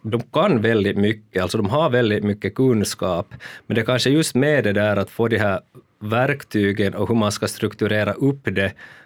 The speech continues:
för att liksom få då den här träningen antingen till nästa nivå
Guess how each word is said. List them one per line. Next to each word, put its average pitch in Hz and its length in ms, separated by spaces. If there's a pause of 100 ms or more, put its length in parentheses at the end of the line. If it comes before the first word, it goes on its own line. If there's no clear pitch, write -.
för 104 120
att 101 120
liksom 101 260
få 110 320
då 95 100
den 95 180
här 101 80
träningen 98 520
antingen 101 420
till 98 140
nästa 95 380
nivå 120 720